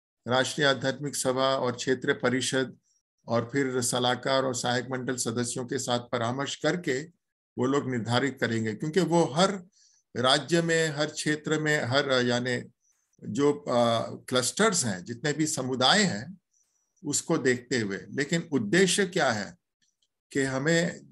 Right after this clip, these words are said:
जितने भी हमारे समुदाय हैं, जहां जहां पर भी हमें पायनियर्स, अ, भेजने की आवश्यकता हम समझते हैं,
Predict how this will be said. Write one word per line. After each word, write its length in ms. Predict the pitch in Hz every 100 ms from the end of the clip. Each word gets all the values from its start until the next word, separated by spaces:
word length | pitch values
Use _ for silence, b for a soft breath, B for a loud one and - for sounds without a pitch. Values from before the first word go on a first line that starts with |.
| - - -
जितने 460 | 127 127 123 185 190
भी 140 | 190
हमारे 560 | 175 156 156 156 151 143
समुदाय 540 | - 127 123 127 170
हैं, 360 | 175 147 202 - _ _ _ _ _ -
जहां 360 | 135 151 202
जहां 300 | 185 170 180
पर 420 | 180 185 180 - _ -
भी 240 | 156 175
हमें 440 | 143 143 156 151 151 -
पायनियर्स, 760 | 123 131 160 170 170 - - _ _ _ _ _ -
अ, 140 | 120 117
भेजने 480 | 117 135 127 156
की 400 | 165 165 156 151
आवश्यकता 720 | - 131 123 143 - 135 - 151
हम 180 | 151 139
समझते 520 | - 127 180 - 220
हैं, 300 | 151 135